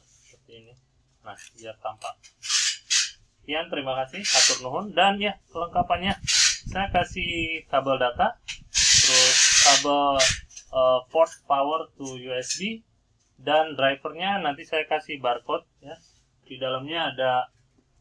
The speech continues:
tinggal diinstal aja, eh, apa namanya, di scan pakai Google Lens. Nanti linknya di copy, terus disimpan di, apa namanya, WhatsApp web. Nah, di situ Anda tinggal copy aja ke Google Drive ya.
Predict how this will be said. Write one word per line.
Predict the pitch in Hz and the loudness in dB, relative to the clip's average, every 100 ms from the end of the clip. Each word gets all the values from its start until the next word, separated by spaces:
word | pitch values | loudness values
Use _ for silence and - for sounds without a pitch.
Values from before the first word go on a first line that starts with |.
| - | -6
tinggal | 156 165 | 0 2
diinstal | 170 165 - 175 143 | 0 -4 0 2 2
aja, | 135 | -2
eh, | 127 127 | -4 0
apa | 123 151 | 0 -2
namanya, | 143 160 147 | -10 -10 -10
di | 139 | -12
scan | - 151 | -6 0
pakai | - - - - | 2 4 6 6
Google | - - - | 6 4 4
Lens. | 139 202 - - _ _ _ - | 2 -2 -12 -20 _ _ _ -10
Nanti | 131 135 139 | -8 -4 -2
linknya | 139 143 147 151 143 | 2 6 8 8 8
di | 143 139 139 139 - - _ _ | 8 6 4 0 -10 -20 _ _
copy, | 147 135 196 262 - - - - | -6 -4 -6 -8 -10 -20 -8 2
terus | - - - - - - - - _ | 6 6 8 6 8 6 2 -4 _
disimpan | - 139 - 165 165 196 185 | -10 -8 -6 -6 0 0 0
di, | 143 143 139 139 139 135 - _ _ _ _ _ - | -2 -2 -2 -2 -2 -4 -8 _ _ _ _ _ -16
apa | 127 - 143 | -10 -6 -4
namanya, | 131 131 175 | -6 -10 -8
WhatsApp | 156 - - 135 123 | -4 -4 -2 -4 -4
web. | 147 _ _ - | -6 _ _ -12
Nah, | 113 | -12
di | 113 | -12
situ | - 139 135 | -14 -8 -4
Anda | 160 156 175 | -2 -2 -6
tinggal | 135 139 - | -4 -2 -2
copy | 135 135 | -4 -6
aja | 123 117 135 156 _ _ _ _ _ | -8 -4 -6 -6 _ _ _ _ _
ke | 147 156 | 0 0
Google | 131 131 127 127 | 0 -6 -4 -4
Drive | 113 117 120 - | -4 -4 -4 -4
ya. | 110 | -12